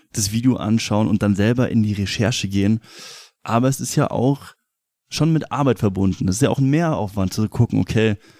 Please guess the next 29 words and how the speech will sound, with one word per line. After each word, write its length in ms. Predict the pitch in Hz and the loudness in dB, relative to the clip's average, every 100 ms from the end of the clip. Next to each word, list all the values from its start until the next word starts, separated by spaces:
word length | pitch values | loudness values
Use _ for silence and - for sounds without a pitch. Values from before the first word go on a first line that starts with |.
| _ _ _ _ _ | _ _ _ _ _
sind 300 | 117 143 139 | 0 2 2
es 140 | 127 | -2
jetzt 280 | 113 95 - | -2 -4 0
richtige 380 | 160 - 156 139 | 0 2 2 2
Nachrichten, 480 | 131 139 139 131 113 | 0 0 -2 0 0
ist, 140 | 123 | 0
entspricht 460 | - 110 - 139 - | 2 0 0 0 -2
es 100 | - | 0
der 180 | 98 95 | 0 2
Wahrheit 400 | 123 143 151 - | 0 2 0 0
oder 180 | 120 | 0
sind 220 | 110 113 110 | 2 0 -2
es 100 | - | -4
Fake 340 | - 120 120 | 0 0 2
News? 460 | 120 147 113 - - - _ _ _ | 0 2 0 -6 -18 -20 _ _ _
Warum 420 | - 107 123 127 | -2 2 2 2
würdest 260 | 120 117 - | 2 0 -2
du 40 | |
denn 160 | 113 104 | 0 2
sagen, 300 | 98 98 104 | 2 2 0
ist 180 | 101 107 | -2 -6
es 120 | 110 | -4
überhaupt 340 | 110 107 113 | 0 0 0
wichtig, 360 | 131 - - 98 | 0 0 -6 -8
sich 160 | 101 107 | -4 -4
mit 120 | - | -2
dieser 180 | 101 98 | -2 -2
Frage 280 | - 98 | 0 -2
auseinanderzusetzen? 1080 | 98 95 95 110 101 - - - - - - | 0 0 0 0 -2 -4 -6 -6 -6 -10 -14